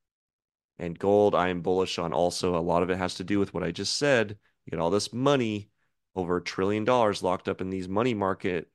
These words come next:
uh, accounts that are linked to bonds. And as bond returns start to drop, and as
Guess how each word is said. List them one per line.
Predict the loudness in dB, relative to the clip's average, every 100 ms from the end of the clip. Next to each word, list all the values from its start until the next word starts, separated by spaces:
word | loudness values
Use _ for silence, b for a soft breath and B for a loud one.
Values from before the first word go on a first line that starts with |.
| -10
uh, | -8 -8
accounts | -8 -4 -4 -4 -6
that | -6
are | -6
linked | -8 -8
to | 0
bonds. | 4 4 4 0 -6 -16 b b b b
And | -2 0
as | 0 -2 -12 -20 _ _ _
bond | 0 2 2
returns | -2 -2 0 0 -2
start | -6 -6 -8
to |
drop, | -8 0 2 2 -2 -8 _ _ _ _ _ _
and | -4 -4 -4
as | -8